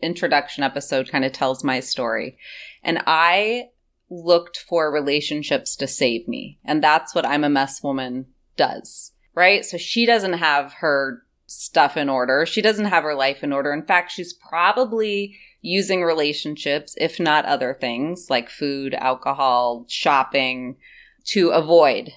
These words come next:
addressing the issues in her own life. She believes that a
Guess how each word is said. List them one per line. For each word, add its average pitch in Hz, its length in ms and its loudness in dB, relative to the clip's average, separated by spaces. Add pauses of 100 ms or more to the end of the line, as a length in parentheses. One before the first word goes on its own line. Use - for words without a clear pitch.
(160)
addressing 143 1000 0
the 151 160 -2
issues 143 380 -2
in 131 140 -2
her - 180 -4
own 117 200 -2
life. - 280 -8 (480)
She 190 420 0
believes 165 720 2
that 151 300 2
a 143 420 0